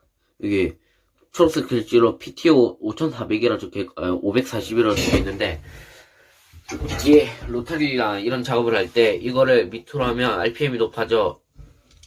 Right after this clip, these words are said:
더 쉬운 작업을 할 수 있고 요거는 피티오 오토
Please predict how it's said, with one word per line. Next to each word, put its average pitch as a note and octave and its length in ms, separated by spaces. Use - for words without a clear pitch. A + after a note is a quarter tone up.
더 A#2 360
쉬운 D3+ 380
작업을 G#2 360
할 G#2 120
수 - 120
있고 G2 460
요거는 C3 600
피티오 A#2 560
오토 D#3+ 680